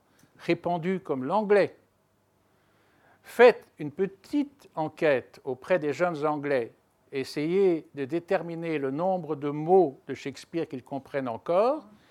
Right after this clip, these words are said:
je vous promets du plaisir. La, la dernière version cinématographique de, de, qu'est-ce que c'était encore ? Ah oui, un Roméo et Juliette,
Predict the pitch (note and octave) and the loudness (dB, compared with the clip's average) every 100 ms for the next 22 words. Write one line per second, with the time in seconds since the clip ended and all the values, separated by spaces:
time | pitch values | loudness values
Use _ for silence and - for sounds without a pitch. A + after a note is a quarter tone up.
0 | _ - - C3 - C#3 F#3+ F#3+ C3 F3 | _ -12 -6 -6 -4 0 2 2 0 0
1 | F#3+ D#3+ E3 A#2 - _ _ _ _ _ | 2 0 -4 -6 -14 _ _ _ _ _
2 | _ _ _ - - _ D3 D3 C#3 C#3 | _ _ _ -20 -20 _ 4 6 6 4
3 | - C#3 C#3+ G3+ A3 A#3+ G3 F#3+ - G3+ | 0 0 4 2 4 2 2 -2 -4 -8
4 | F3+ E3 E3 D3+ C#3+ - D3+ - - _ | -8 -8 -8 -6 -8 -8 -12 -14 -20 _
5 | _ - C3 C#3 C3+ B2+ B2 A#2+ A#2 - | _ -20 -10 -6 -4 -4 -4 -6 -8 -14
6 | _ _ _ _ _ _ _ - C3+ C3+ | _ _ _ _ _ _ _ -20 -20 -14
7 | B2+ B2 A#2+ A#2 A#2 A#2 A2+ A2+ A2+ A2 | -10 -8 -6 -6 -6 -6 -8 -8 -8 -10
8 | A2 A2+ - - - C#3 - B2+ - B2 | -12 -16 -20 -20 -18 -18 -16 -18 -16 -20
9 | - B2 A#2 - A2+ A#2 B2 - G3 F3 | -18 -18 -18 -20 -20 -18 -18 -8 -6 -4
10 | C#3+ E3 G3 D3 C3+ A#2 D#3 C#4 | -2 -4 -4 -6 -6 -4 -4 -4